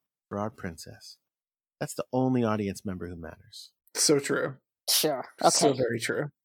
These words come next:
Speaker 3: Okay, that's fine. That's, that's fine.
Speaker 1: That's their motivational speech before every show.
Speaker 3: This is true.
Speaker 1: "Let's forget everybody but the princess."
Speaker 2: None of you matter
Speaker 1: <laughs> Yeah.
Speaker 2: unless you're the princess.
Speaker 3: <laughs>
Speaker 2: So we cut to the day of the concert.
Speaker 3: Mm-hmm.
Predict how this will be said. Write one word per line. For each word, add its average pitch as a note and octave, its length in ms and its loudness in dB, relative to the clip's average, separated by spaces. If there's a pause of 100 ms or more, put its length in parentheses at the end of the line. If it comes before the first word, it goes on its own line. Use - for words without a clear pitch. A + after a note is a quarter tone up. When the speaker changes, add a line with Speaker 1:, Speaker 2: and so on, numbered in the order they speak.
(140)
Speaker 3:
Okay, - 360 6 (100)
that's C#3+ 200 -2
fine. - 220 -8 (640)
That's, F3 240 4
that's D3+ 200 -2
fine. - 220 -14 (380)
Speaker 1:
That's A#2 200 -2
their A#2+ 120 4
motivational A2 680 0
speech - 440 -10
before F2+ 280 -8
every E2 220 -8
show. D#2 360 -8 (220)
Speaker 3:
This D#3+ 160 2
is D#3+ 120 -6
true. C3+ 240 -6
Speaker 1:
"Let's C3 120 -4
forget E3 300 6
everybody D#3+ 340 4
but D3+ 140 0
the C#3 80 -14
princess." D3 360 0
Speaker 2:
None E3 180 6
of F3+ 100 2
you G3 140 4
matter C3+ 420 2 (100)
Speaker 1:
<laughs> - 120 -20
Yeah. A#2+ 180 4 (240)
Speaker 2:
unless - 340 10
you're D#3 100 4
the D#3 60 0
princess. A#2+ 380 0 (500)
Speaker 3:
<laughs> F#4 840 8 (1500)
Speaker 2:
So - 180 6
we F#3+ 160 4
cut C#4 320 2
to G#3+ 140 4
the E3 100 4
day B2+ 280 2
of B2 100 -2
the - 80 -6
concert. - 600 -2
Speaker 3:
Mm-hmm. E3+ 240 0